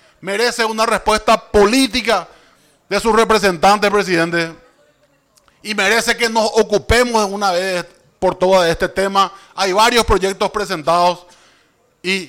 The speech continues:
les insto a que trabajemos y que saquemos de una vez por todas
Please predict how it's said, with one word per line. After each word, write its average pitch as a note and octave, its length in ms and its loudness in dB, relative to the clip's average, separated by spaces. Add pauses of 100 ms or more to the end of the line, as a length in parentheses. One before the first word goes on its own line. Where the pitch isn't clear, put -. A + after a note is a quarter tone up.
les G3 340 -6
insto A#3 540 -4 (400)
a E3+ 120 -4
que G#3 120 -4
trabajemos G#3 880 2 (260)
y F3+ 100 -20
que G3+ 140 -6
saquemos G3+ 640 -4
de F#3 140 -4
una G3 300 -2
vez F3+ 140 -2
por E3+ 200 -4
todas F3 440 -2